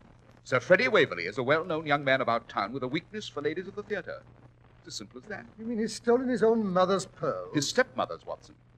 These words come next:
Speaker 1: Freddie's always resented her. If his father hadn't married for a second time shortly before his death, Freddie would have inherited the pearls years ago.
Speaker 2: But why all this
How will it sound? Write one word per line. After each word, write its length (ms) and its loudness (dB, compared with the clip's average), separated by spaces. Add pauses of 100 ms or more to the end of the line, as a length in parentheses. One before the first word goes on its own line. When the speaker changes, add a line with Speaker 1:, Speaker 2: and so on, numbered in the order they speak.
(180)
Speaker 1:
Freddie's 300 4
always 300 2
resented 380 -2
her. 140 -16 (440)
If 120 -14
his 120 -6
father 300 2
hadn't 240 -2
married 280 -2
for 120 -12
a 60 -6
second 400 -4
time 320 -4
shortly 280 -8
before 260 -10
his 120 -10
death, 360 -6 (340)
Freddie 260 2
would 120 -10
have 100 -10
inherited 440 -8
the 60 -18
pearls 380 -2
years 180 0
ago. 260 -4
Speaker 2:
But 180 -4
why 180 2
all 280 2
this 220 -8